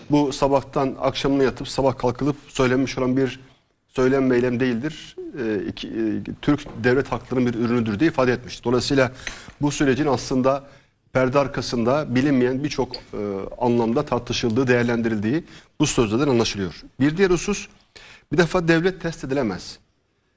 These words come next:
Devlet güven tazelemek durumunda da değildir. Bu noktaları herkesin tarafından bilinmesi gerekir. Bir diğer husus, belki Sayın Süleyman Soylu geçmişte, e, "Terör bitti artık, biz ayakkabı numaralarını biliyoruz." şeklinde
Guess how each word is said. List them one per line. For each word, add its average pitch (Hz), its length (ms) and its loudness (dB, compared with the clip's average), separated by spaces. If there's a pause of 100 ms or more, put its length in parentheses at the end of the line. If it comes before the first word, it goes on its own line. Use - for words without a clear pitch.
(200)
Devlet 139 560 2 (220)
güven 143 280 2
tazelemek 143 580 0
durumunda 156 260 0
da 139 100 0
değildir. 98 480 -4 (640)
Bu 165 60 6
noktaları 160 600 0 (320)
herkesin 165 420 -2
tarafından 151 420 0
bilinmesi 131 360 0
gerekir. 95 540 -6
Bir 175 160 4
diğer 196 140 4
husus, 196 380 -4 (600)
belki 170 540 2
Sayın 151 260 -2
Süleyman 165 360 0
Soylu 156 280 0
geçmişte, 147 600 0 (460)
e, 127 180 0
"Terör 147 340 4 (560)
bitti 151 480 0
artık, 147 500 -2
biz 143 120 -2
ayakkabı 147 480 2
numaralarını 147 380 2
biliyoruz." 147 340 0
şeklinde 139 560 -2